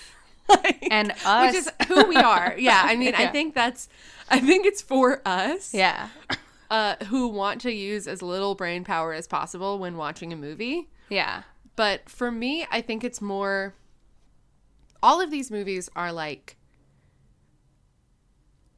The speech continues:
Speaker 1: they're like the Christmas village. Have you ever seen those, like, porcelain houses, Christmas villages,
Speaker 2: Mm-hmm.
Speaker 1: where it's like
Speaker 2: Mm-hmm.
Speaker 1: people set them up and, and they're expensive, but, like, you just put them out
Speaker 2: Yeah.
Speaker 1: because they make you feel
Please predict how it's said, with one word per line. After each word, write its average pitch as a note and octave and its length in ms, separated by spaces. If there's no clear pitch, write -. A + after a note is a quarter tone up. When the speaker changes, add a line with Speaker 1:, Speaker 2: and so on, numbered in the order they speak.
Speaker 1:
they're A3+ 140
like C4+ 200
the F4+ 100
Christmas A3+ 520
village. D3+ 640
Have A3+ 100
you C4 80
ever C#4 120
seen B3 280
those, G#3+ 420
like, F3 220
porcelain F#3+ 520
houses, E3+ 680
Christmas E3+ 460
villages, E3+ 800
Speaker 2:
Mm-hmm. - 100
Speaker 1:
where E3+ 140
it's - 120
like - 80
Speaker 2:
Mm-hmm. G3 100
Speaker 1:
people F3+ 160
set F#3 240
them F3 160
up D3+ 220
and, E3 220
and B3 160
they're C#4 120
expensive, G#3+ 800
but, - 160
like, E3+ 160
you F#3 60
just A3 180
put G#3+ 180
them E3+ 100
out D#3+ 140
Speaker 2:
Yeah. F3+ 60
Speaker 1:
because F#3 200
they A3 140
make C#4 220
you C#4 80
feel B3+ 640